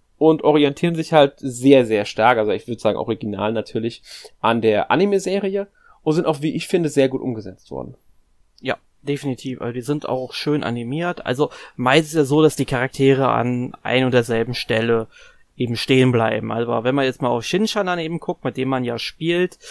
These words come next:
Speaker 2: ähm, also auch wenn man rennt, dann macht man ja den Po, ähm, Wogi Wogi, ja.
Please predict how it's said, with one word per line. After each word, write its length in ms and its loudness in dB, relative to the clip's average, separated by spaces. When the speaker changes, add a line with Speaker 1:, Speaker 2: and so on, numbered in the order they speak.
Speaker 2:
ähm, 340 0
also 180 0
auch 120 -2
wenn 120 6
man 100 6
rennt, 380 4
dann 100 2
macht 240 0
man 140 0
ja 120 2
den 200 -2
Po, 760 2
ähm, 160 -6
Wogi 380 0
Wogi, 340 0
ja. 260 -2